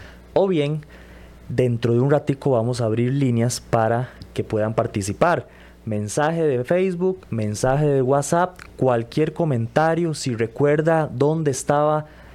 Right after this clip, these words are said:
en el momento en que sucedió esto, si tiene alguna anécdota o alguna historia que contarnos, con solo eso, con solo esa participación ya queda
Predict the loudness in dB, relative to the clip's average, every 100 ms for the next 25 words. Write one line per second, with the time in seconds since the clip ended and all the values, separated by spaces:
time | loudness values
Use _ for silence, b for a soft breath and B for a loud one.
0 | B -2 -2 0 0 2 0 0 0 0
1 | -2 -2 0 2 4 4 2 0 -4 -4
2 | -4 -6 -2 0 0 0 0 0 2 0
3 | 0 0 0 2 2 2 0 0 -2 -4
4 | 2 2 2 0 -2 -2 -2 0 0 0
5 | -4 -6 B B B -4 -2 2 2 4
6 | 4 2 0 -2 -4 -20 -8 -4 -4 0
7 | 0 2 2 0 -2 -4 -2 0 0 -2
8 | -2 0 -2 0 0 2 0